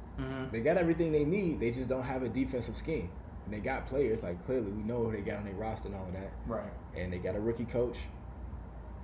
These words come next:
Speaker 2: Rookie coaching staff, essentially. But it's like, they, they can figure it out. They can figure it out. They got time. It's
Speaker 1: Mm-hmm.
Speaker 2: just that right now, it, while it's this early in the season, we see all of the flaws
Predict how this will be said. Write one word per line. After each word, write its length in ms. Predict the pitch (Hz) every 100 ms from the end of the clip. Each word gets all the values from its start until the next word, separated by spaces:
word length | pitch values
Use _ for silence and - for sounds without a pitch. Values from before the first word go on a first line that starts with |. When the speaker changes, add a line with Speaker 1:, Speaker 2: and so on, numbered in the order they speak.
| - - - -
Speaker 2:
Rookie 220 | 110 113
coaching 320 | 139 131 120 104
staff, 380 | 113 117 95
essentially. 460 | 90 113 98 90 90 - - - - - - - -
But 280 | 104 92 - - - - - -
it's 180 | 113 - -
like, 260 | 104 101 87 - 98
they, 200 | 143 120
they 200 | 117 170
can 220 | - -
figure 340 | - 135 117
it 60 | 104
out. 240 | 85 -
They 100 | 101
can 300 | 123 143 120
figure 260 | - 95 87
it 60 | 87
out. 80 |
They 80 | 87
got 240 | 113 107 -
time. 280 | 120 87 - -
It's 140 | - 135
Speaker 1:
Mm-hmm. 100 | 127
Speaker 2:
just 160 | 117
that 220 | 101 80 85
right 240 | 104 98
now, 300 | 110 113 107 -
it, 100 | 101 - -
while 180 | 104 107
it's 120 | 117
this 200 | 113 110 -
early 220 | 113 107
in 60 | 98
the 60 |
season, 480 | - 165 143 110 117 - - - - - - - 113
we 120 | 143
see 580 | 147 - 202 160 127 131 - - - - - - - - - -
all 180 | 131 135
of 80 | -
the 60 |
flaws 480 | - 151 127 98 101